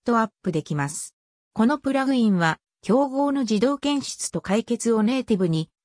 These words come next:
サポートしています。グループレプリケーションプラグインを使用して、アクティブ、アクティブクラスターをセットアップする方法の詳細については、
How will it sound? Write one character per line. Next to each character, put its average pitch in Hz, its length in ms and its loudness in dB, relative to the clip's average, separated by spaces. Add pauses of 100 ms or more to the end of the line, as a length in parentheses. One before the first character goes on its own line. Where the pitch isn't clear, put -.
サ - 160 -10
ポ 277 200 0
ー 262 40 -4
ト 214 120 -4
し - 100 -8
て - 80 -4
い 156 160 0
ま 147 160 0
す。 - 260 -8 (400)
グ 160 120 0
ル 226 80 2
ー 285 100 -2
プ 285 140 -4
レ 285 120 -2
プ 269 120 -6
リ 254 100 -4
ケ 269 220 -2
ー - 20 -4
シ 269 140 -4
ョ 262 60 0
ン 254 40 -2
プ 247 140 -4
ラ 247 120 2
グ 240 140 2
イ 233 80 2
ン 208 100 2
を 180 60 -2
使 196 220 -2
用 196 160 0
し - 120 -6
て、 170 220 -2 (280)
ア 247 120 0
ク - 100 -20
テ 165 120 -6
ィ - 20 -8
ブ、 135 160 -6 (240)
ア 175 140 -2
ク - 120 -20
テ 285 100 -2
ィ 294 40 0
ブ 302 140 -4
ク 294 100 -4
ラ 285 140 -2
ス - 120 -8
タ 214 180 0
ー - 20 2
を 165 80 0
セ 175 140 -2
ッ 175 80 -6 (100)
ト 233 160 0
ア 220 40 0
ッ 214 60 -6 (140)
プ - 80 -10
す - 160 -6
る 175 80 -6
方 185 240 -2
法 214 260 0
の 208 100 0
詳 196 180 -4
細 202 340 0
に 185 240 0 (200)
つ 285 120 -6
い 277 100 -2
て 185 140 0
は、 170 220 0